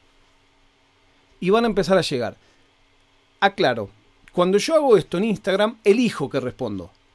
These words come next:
No, no respondo pavadas. Acá, por un tema de divertirme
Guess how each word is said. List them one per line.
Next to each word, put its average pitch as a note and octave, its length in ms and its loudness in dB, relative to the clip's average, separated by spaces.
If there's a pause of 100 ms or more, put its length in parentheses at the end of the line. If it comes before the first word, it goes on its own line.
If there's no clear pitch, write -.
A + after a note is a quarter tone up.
(120)
No, F3 320 4
no D#3+ 160 0
respondo D#3 400 -2
pavadas. B2 420 -4 (420)
Acá, A3+ 300 0
por F3+ 140 2
un F#3+ 100 -2
tema F#3+ 420 0 (600)
de D3+ 320 -2 (640)
divertirme F3+ 840 0